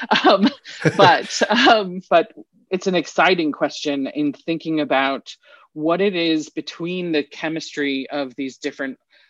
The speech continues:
Speaker 1: um, the hosts. Uh, and, and I often think of the host having a protein-based chemistry, but I think that's not necess-, they, there are h-, small molecules that hosts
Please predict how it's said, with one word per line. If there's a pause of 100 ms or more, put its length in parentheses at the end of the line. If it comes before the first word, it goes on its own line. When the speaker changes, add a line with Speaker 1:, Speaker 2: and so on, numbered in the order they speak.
(120)
Speaker 1:
um,
the
hosts. (360)
Uh, (140)
and, (100)
and
I
often
think
of
the
host
having
a
protein-based
chemistry,
but
I
think (300)
that's
not (100)
necess-,
they, (100)
there
are
h-, (100)
small
molecules
that
hosts